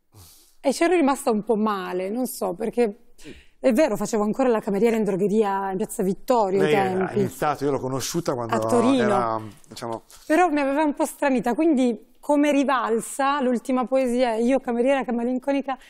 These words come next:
Speaker 1: grinta e chitarra per non avere paura, perché senza si può piangere, ho inventato la strada per la mia stella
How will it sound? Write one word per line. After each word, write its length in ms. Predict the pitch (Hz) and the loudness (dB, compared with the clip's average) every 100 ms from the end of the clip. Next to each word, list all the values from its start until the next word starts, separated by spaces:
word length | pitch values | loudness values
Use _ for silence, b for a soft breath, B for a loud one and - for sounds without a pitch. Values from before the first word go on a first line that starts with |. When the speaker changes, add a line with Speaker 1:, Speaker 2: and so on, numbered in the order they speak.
| B | B
Speaker 1:
grinta 380 | - 262 285 269 | -2 2 2 2
e 80 | 240 | -2
chitarra 480 | - 247 233 233 233 | -2 -2 0 0 -2
per 160 | 240 | -2
non 160 | 240 247 | -2 -2
avere 240 | 254 285 | 0 0
paura, 380 | 262 233 233 220 | 0 0 0 0
perché 260 | 190 214 220 | -4 -6 -6
senza 360 | - 262 247 | -2 -2 -2
si 140 | 190 208 | -4 -4
può 120 | 202 | -6
piangere, 540 | - 254 254 269 269 | -4 -2 -2 -2 -2
ho 40 | 254 | -2
inventato 420 | 226 240 247 262 | -2 -2 -4 -4
la 60 | 254 | -6
strada 320 | - 277 220 | -6 -6 -4
per 120 | 202 220 | -2 -4
la 80 | |
mia 140 | 233 233 | -2 -4
stella 500 | - - 196 190 | -8 -10 -4 -4